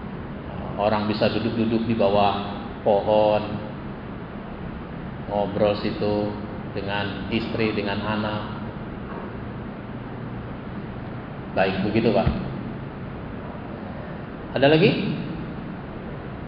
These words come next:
Memang ada juga ustadz ngajarin begitu, tapi kalau saya enggak, enggak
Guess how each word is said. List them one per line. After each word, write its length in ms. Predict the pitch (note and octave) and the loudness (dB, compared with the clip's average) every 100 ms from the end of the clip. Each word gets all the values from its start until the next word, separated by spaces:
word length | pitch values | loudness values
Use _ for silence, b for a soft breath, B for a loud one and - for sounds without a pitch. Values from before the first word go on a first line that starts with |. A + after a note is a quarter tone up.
| - - - - - - - - - - - - - - - - - A2+ | -8 -10 -10 -10 -10 -10 -10 -10 -10 -10 -10 -10 -10 -10 -10 -10 -8 2
Memang 400 | A#2+ A#2+ D3+ C3 | 4 6 6 6
ada 200 | A2+ G#2+ | 6 6
juga 480 | G#2+ B2 G#2 G#2 A#2 | 6 4 6 6 6
ustadz 400 | G#2+ - A2+ A2 | 2 6 6 6
ngajarin 480 | G#2 G2+ G2 G2+ G2 | 2 4 2 2 0
begitu, 520 | G2+ G#2 A2+ G2 G#2 | 0 0 2 2 2
tapi 320 | - G#2+ - A#2 | 2 2 2 2
kalau 200 | A2+ G#2 | 4 4
saya 240 | G#2 G#2 | 4 4
enggak, 480 | G#2+ G#2 G#2 - - - - - - - - - - - - F2 - - - - - - - | 4 6 6 4 -4 -6 -8 -8 -8 -8 -8 -10 -10 -10 -8 -8 -8 -8 -10 -10 -10 -8 -6
enggak 140 | G2 | -4